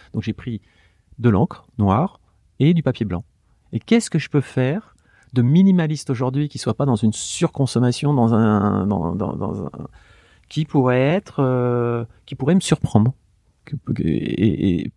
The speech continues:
pour me surprendre, ben j'ai cherché et j'ai fait, j'avais cette idée. J'ai, c'était, souvent j'ai les idées, elles mettent, c'est pas qu'elles mettent du temps à apparaître, mais c'est, elles sont là, puis un jour je les pose. C'est, elles, euh, c'est le moment. Voilà, c'est comme les drapeaux pour les crottes de chiens, c'est un truc que j'avais eu peut-être deux ans avant.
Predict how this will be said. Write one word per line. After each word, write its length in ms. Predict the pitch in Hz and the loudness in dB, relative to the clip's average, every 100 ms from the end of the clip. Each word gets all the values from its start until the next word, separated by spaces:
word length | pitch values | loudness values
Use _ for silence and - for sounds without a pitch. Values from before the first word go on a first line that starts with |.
| _ | _
pour 160 | 147 156 | 0 2
me 100 | 135 | 2
surprendre, 640 | - 117 - 160 208 190 | 0 -4 -2 2 4 4
ben 160 | 117 110 | 2 0
j'ai 300 | 110 110 107 - - | 0 -2 -4 -10 -12
cherché 460 | - 104 156 214 - - - - - _ _ _ _ _ _ _ - | -8 -4 0 0 -2 -12 -20 -20 -20 _ _ _ _ _ _ _ 0
et 180 | 180 220 | 2 2
j'ai 160 | 180 | 0
fait, 300 | 156 - 196 | -2 0 0
j'avais 180 | 175 139 | 2 0
cette 240 | 147 139 | -2 -2
idée. 420 | 151 139 175 226 233 _ | -4 0 0 0 -4 _
J'ai, 140 | - - | -10 -10
c'était, 260 | - - 139 - | -8 -6 -6 -6
souvent 220 | - 165 | -4 2
j'ai 120 | 190 180 | 4 6
les 180 | 156 | 4
idées, 300 | 156 180 190 | 4 4 6
elles 160 | 175 147 | 6 4
mettent, 160 | 156 143 135 135 - | 2 0 -4 -8 -8
c'est 140 | - | -4
pas 80 | 180 | 0
qu'elles 100 | 185 | 2
mettent 100 | 175 | 2
du 80 | 165 | 2
temps 160 | 175 175 | 0 0
à 200 | 160 147 | 2 0
apparaître, 400 | - 165 208 185 | 0 0 0 0
mais 80 | 151 | -2
c'est, 140 | 165 | 0
elles 220 | 147 160 | 0 -2
sont 140 | - 170 | -2 0
là, 180 | 165 - | 0 0
puis 100 | - | 0
un 80 | 160 | 0
jour 200 | 151 196 | 0 -2
je 80 | 165 | -2
les 80 | |
pose. 320 | 139 127 117 - | 0 0 -2 -4
C'est, 180 | - - | -10 -4
elles, 160 | 123 123 | -2 -2
euh, 360 | 139 131 123 123 | 0 0 2 0
c'est 160 | 123 143 | 0 2
le 60 | |
moment. 280 | 143 131 107 | 4 4 2
Voilà, 220 | 120 113 | 2 0
c'est 100 | 113 | 0
comme 160 | - 131 | -2 -2
les 60 | 127 | 0
drapeaux 280 | 120 127 | -2 -2
pour 140 | 127 123 | 0 0
les 60 | |
crottes 180 | 113 120 | 2 4
de 80 | 123 | 4
chiens, 220 | - 175 | 4 4
c'est 80 | - | 4
un 40 | |
truc 140 | 120 165 | 0 0
que 80 | 156 | 0
j'avais 220 | 139 127 | 2 0
eu 240 | 143 180 | 0 0
peut-être 220 | - 147 | 0 0
deux 180 | 127 151 | 2 2
ans 80 | 170 | 4
avant. 220 | 185 202 | 4 2